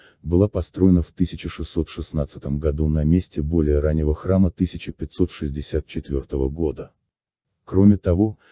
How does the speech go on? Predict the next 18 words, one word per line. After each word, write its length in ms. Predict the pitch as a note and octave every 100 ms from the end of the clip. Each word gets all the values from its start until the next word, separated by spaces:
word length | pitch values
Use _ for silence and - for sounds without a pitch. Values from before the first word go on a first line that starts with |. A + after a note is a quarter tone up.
| _ _
в 100 | _
конце 400 | G2 F#2 - B2
восемнадцатого 840 | A2+ - F#2+ F#2+ G2+ - G2 F#2+
века 320 | F2+ F#2+ -
под 220 | E2 E2+ E2
руководством 720 | E2 - E2+ G#2 - F2+ E2+
венецианского 800 | D#2+ E2+ - F2+ F2 - E2+ D#2+
архитектора 680 | D#2 F#2 - G2 - E2+
Джузеппе 600 | D#2+ D#2+ D#2+ D#2+ D#2 -
Биати 420 | C#2+ E2 E2 - G2+
была 360 | F2+ F2 F2+
начата 360 | F2+ - E2 F#2+
постройка 600 | - E2+ - D#2+ D#2 E2
новой, 460 | D#2 D#2+ C#2 B1+ _ _
еще 320 | - D#2 - D2+
более 340 | E2+ E2+ D#2+
величественной 760 | C#2+ D2+ D#2 D2 - D2+ D2+ D2+
церкви, 500 | - F2+ - D2+